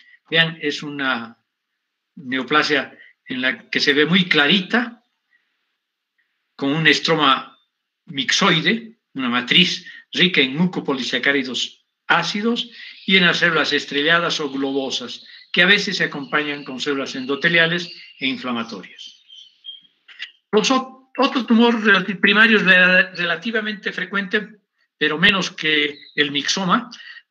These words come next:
es, eh, el, son los rhabdomiomas.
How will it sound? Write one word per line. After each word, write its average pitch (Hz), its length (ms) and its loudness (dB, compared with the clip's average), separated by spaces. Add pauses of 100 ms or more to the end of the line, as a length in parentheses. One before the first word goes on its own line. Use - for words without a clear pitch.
(160)
es, 185 560 2
eh, 139 680 -2 (160)
el, 143 460 -6
son 196 220 -2
los 151 200 -2
rhabdomiomas. 170 920 -4